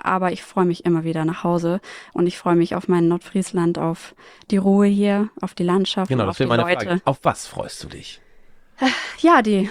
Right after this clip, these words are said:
Speaker 1: Landschaft,
Speaker 2: Mhm.
Speaker 1: die Ruhe.
Speaker 2: Also wenn deine Mädels, gut, die kommen alle aus Nordfriesland, aber wenn
Speaker 1: Mhm.
Speaker 2: du einer Großstädterin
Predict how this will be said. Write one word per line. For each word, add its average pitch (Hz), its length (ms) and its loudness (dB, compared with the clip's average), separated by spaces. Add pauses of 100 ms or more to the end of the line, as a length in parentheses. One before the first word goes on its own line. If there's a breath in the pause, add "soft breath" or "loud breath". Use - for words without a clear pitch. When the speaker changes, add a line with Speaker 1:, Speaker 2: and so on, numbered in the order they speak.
(140 loud breath)
Speaker 1:
Landschaft, 160 720 0 (500)
Speaker 2:
Mhm. 104 60 -6
Speaker 1:
die 175 120 0
Ruhe. 196 500 4 (340 loud breath)
Speaker 2:
Also 156 160 2
wenn 196 140 4
deine 175 160 4
Mädels, 214 480 2 (260 soft breath)
gut, 123 140 0
die 120 40 0
kommen 147 220 0
alle 92 260 -4
aus - 200 -14
Nordfriesland, 87 460 -4
aber 110 260 2
wenn 123 100 4
Speaker 1:
Mhm. 127 40 0
Speaker 2:
du 127 80 0
einer 117 260 0
Großstädterin 104 840 -2